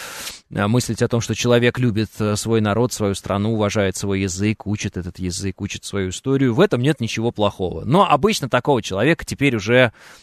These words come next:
да, э, со временем так вот сместились понятия, и его обычно называют патриот. Как-то, как-то вот так вот, да? Э, а националистам у нас уже называют именно тех, кого раньше бы называли там радикальными националистами.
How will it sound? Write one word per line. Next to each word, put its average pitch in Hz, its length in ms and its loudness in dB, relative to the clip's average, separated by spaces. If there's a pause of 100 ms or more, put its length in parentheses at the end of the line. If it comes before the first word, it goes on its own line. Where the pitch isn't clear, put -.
да, 123 360 0
э, 101 180 -4
со 101 160 0
временем 131 440 0
так - 180 -20
вот - 120 -18
сместились 113 560 -2
понятия, 117 600 0
и 110 520 -6
его 143 160 2
обычно 120 260 -2
называют 107 260 0
патриот. - 640 -4 (1200)
Как-то, - 220 -8
как-то 170 260 4
вот 139 180 0
так 98 320 0
вот, - 160 -12
да? 127 320 0
Э, 139 40 -6 (220)
а 104 720 0
националистам 135 680 2
у 117 60 0
нас 135 180 0
уже 107 180 -2
называют 101 540 0
именно 90 180 -4
тех, 147 220 0
кого 107 280 -2
раньше 101 300 -4
бы 87 100 -6
называли 87 440 -4
там 80 200 -12
радикальными 98 640 -4
националистами. - 760 -12